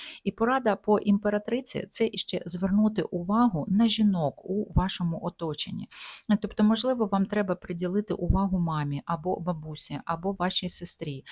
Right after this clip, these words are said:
або, можливо, у вашому оточенні є подруга, яка потребує вашої допомоги або емоційної підтримки. От таким от дві тисячі двадцять п'ятий рік для вас буде. Я бажаю вам щасливого та із-, успішного дві тисячі двадцять п'ятого року, дорогі скорпіони.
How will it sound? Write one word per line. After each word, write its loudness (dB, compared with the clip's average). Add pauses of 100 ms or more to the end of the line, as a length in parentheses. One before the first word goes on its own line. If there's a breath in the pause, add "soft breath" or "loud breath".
(200 loud breath)
або, 6
можливо, 6
у 2
вашому 4
оточенні 0
є 2
подруга, -2
яка -4
потребує -2
вашої -2
допомоги 0
або -2
емоційної -2
підтримки. -8 (640 loud breath)
От 0
таким 6
от 4
дві 0
тисячі 0
двадцять -2
п'ятий -2
рік -2
для -4
вас -2
буде. -2 (440 loud breath)
Я 0
бажаю 6
вам 4
щасливого 0
та -6
із-, -2
успішного 0
дві -4
тисячі -8
двадцять -4
п'ятого -4
року, -2
дорогі -6
скорпіони. -2